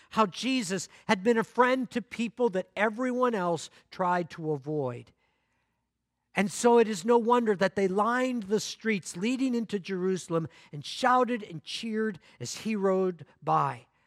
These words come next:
They waved palm branches, laid their cloaks down, shouting, "Hosanna to the Son of God! Blessed is he who comes in the name of the Lord."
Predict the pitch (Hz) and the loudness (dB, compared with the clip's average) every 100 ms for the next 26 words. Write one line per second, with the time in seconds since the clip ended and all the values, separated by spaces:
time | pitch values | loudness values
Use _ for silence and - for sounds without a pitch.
0 | _ _ _ _ _ 196 202 226 240 233 | _ _ _ _ _ 2 4 6 6 6
1 | 170 - - 214 214 165 160 156 - 131 | 0 -4 2 4 2 0 0 -2 -6 -10
2 | 170 170 233 254 214 226 214 - 208 208 | 0 4 6 4 2 0 0 -2 0 2
3 | - 160 180 180 170 - - - - 226 | 0 -4 0 2 2 -4 -18 -12 4 6
4 | 226 214 170 - - 226 214 156 269 294 | 8 4 -2 -8 2 4 4 8 10 10
5 | 285 277 - 202 208 - 247 233 190 170 | 8 2 -2 -8 -6 2 2 4 0 6
6 | 214 208 165 143 _ _ _ _ _ _ | 8 8 4 -2 _ _ _ _ _ _
7 | 220 277 277 277 208 - - 240 - 240 | 6 6 6 0 0 -4 -2 -2 0 0
8 | 226 185 208 - - 247 226 190 - - | 0 0 -6 -6 2 4 4 2 -4 -14
9 | - 185 185 202 208 214 185 190 180 156 | -10 -4 -2 0 2 0 0 0 0 0
10 | 131 | -4